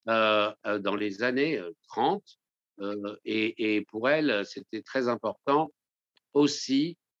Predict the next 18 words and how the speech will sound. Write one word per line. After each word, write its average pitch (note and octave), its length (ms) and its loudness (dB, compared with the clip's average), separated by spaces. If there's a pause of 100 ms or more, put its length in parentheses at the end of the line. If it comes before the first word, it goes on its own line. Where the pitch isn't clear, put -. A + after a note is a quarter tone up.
(140)
de, A2 300 -2
que, G#2+ 320 -2
que G2+ 680 0 (200)
la G2+ 140 0
religion A#2+ 540 0 (420)
juive, C3 540 2
bon, G#2+ 160 2
les A2+ 260 2
autres C#3 240 4
également, B2 500 0 (340)
mais A2+ 160 -2
soit C3 260 -2
représentée, A#2 920 -2
d'autant D#3 420 2
qu'elle A#2 220 -4
s'était - 320 -6
rendue A#2+ 360 0
après-guerre B2+ 640 -2